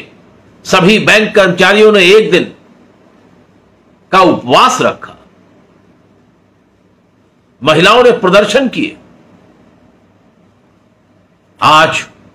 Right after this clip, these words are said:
सरकार और उसकी आर्थिक नीतियां कहां पहुंच गई हैं, देश का मान और सम्मान भी खत्म हो गया। तीन दिन से हमारे प्रधानमंत्री नरेंद्र मोदी जी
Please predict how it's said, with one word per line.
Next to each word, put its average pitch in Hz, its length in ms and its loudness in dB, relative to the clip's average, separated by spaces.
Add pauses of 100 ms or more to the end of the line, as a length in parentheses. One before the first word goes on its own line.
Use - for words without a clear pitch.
(1600)
सरकार 156 720 -2
और 156 140 0
उसकी 143 240 -4
आर्थिक 139 400 -2
नीतियां 147 420 -2
कहां 131 280 -2
पहुंच 131 260 -4
गई 143 280 -2
हैं, 120 240 -6 (1080)
देश 180 240 -2
का 165 180 0
मान 175 280 0
और 165 80 0
सम्मान 175 560 -2
भी 143 100 -4
खत्म 113 240 -10
हो 82 280 -14
गया। 71 120 -20 (1600)
तीन 185 280 -2
दिन 202 180 0
से 202 160 2
हमारे 180 320 0
प्रधानमंत्री 180 720 -2
नरेंद्र 175 360 0
मोदी 175 300 0
जी 170 320 -2